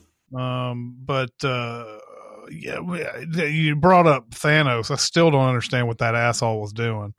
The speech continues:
Speaker 2: Like, he goes to this planet where he's all by himself, and he's like, "Hmm, job well done. Half, <laughs> half the universe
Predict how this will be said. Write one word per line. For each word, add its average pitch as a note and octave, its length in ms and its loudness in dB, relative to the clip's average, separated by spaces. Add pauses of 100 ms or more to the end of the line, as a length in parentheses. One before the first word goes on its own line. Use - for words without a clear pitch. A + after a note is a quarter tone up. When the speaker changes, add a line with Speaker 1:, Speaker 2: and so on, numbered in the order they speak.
(180)
Speaker 2:
Like, C3+ 280 2
he C#3+ 220 2
goes C#3+ 440 4
to D#3 120 6
this C#3 180 2
planet D3 600 2
where C3 180 2
he's C3+ 140 2
all C#3 180 6
by C#3 240 4
himself, C#3 580 4
and B2+ 120 0
he's B2 160 -2
like, B2 240 0
"Hmm, F#3+ 340 4
job F#3+ 340 6
well F#3 200 8
done. F3 400 6
Half, F3 300 6
<laughs> E3 180 -2
half F3 260 4
the F3+ 100 4
universe E3+ 640 4